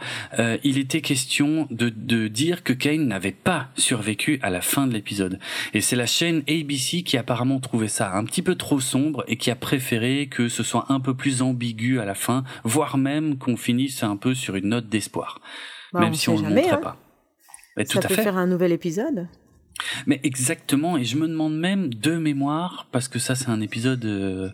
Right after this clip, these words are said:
Speaker 1: pour dans quelques temps, et là ça fait un moment que j'ai pas mis le nez là-dedans, mais je me demande même s'il n'était pas question de le faire revenir peut-être, euh, dans la saison deux également. Euh, en tout cas,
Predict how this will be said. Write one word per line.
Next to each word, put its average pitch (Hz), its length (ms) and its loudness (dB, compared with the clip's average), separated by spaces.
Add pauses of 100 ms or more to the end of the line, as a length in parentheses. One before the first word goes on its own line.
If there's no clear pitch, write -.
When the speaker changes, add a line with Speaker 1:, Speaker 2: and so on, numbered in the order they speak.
(520)
Speaker 1:
pour 110 240 0
dans 101 180 0
quelques 127 400 0
temps, 156 400 0
et 104 220 0
là 110 180 -2
ça 113 160 -6
fait - 140 -2
un 107 40 2
moment 117 280 0
que 110 40 -4
j'ai 104 120 -4
pas 110 100 2
mis 113 140 0
le 113 80 2
nez 117 120 2
là-dedans, 110 360 0
mais 139 100 2
je 127 120 0
me 160 120 2
demande 190 320 0
même 339 180 2
s'il 196 520 2
n'était 190 260 0
pas 156 160 0
question 156 380 2
de 143 80 0
le 131 80 0
faire 131 200 0
revenir 127 360 2
peut-être, 127 460 0
euh, 110 180 2
dans 107 160 2
la 107 80 0
saison 110 340 2
deux 104 200 2
également. 98 380 -2 (1160)
Euh, 104 680 2 (140)
en 156 120 4
tout 131 140 -2
cas, 220 280 2